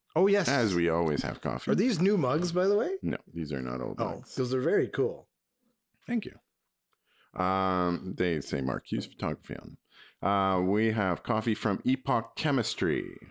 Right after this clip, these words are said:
Speaker 2: out of Moncton, New Brunswick.
Speaker 1: Mm.
Speaker 2: The Terra Via from S-, Brazil. Should have tasting notes of dried fruits.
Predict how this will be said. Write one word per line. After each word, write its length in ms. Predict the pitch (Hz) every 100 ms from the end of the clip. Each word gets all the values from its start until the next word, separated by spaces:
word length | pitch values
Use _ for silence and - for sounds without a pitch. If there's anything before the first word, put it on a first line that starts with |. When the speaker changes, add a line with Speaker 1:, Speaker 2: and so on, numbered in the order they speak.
| -
Speaker 2:
out 140 | 87
of 140 | 73 -
Moncton, 800 | 85 110 - - 110 107 104 101
New 80 | 95
Brunswick. 460 | 117 - - -
Speaker 1:
Mm. 340 | 156 113 107 101 - - 113
Speaker 2:
The 100 | 85
Terra 400 | - 123 117 107
Via 640 | 90 120 127 127 120 123 - _
from 200 | - 73
S-, 260 | - - - -
Brazil. 920 | 80 82 92 92 127 101 60 - - _ _ _ _
Should 240 | - 104 87
have 260 | 95 -
tasting 460 | - 127 113 113 98
notes 340 | 90 87 - -
of 400 | 80 73 57 - -
dried 340 | - 78 71 -
fruits. 400 | 117 185 -